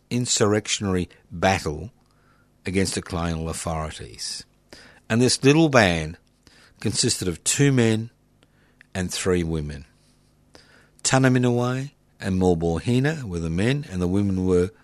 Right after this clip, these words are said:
Planobina, Truganini, and a fifth one,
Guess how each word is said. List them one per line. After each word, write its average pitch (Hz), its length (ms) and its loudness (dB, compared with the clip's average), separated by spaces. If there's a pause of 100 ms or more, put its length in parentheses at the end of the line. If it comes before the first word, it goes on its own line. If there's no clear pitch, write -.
(600)
Planobina, 107 880 2 (3750)
Truganini, 95 880 2 (1600)
and 76 100 -12
a 71 60 -14
fifth - 480 -4
one, 85 320 -12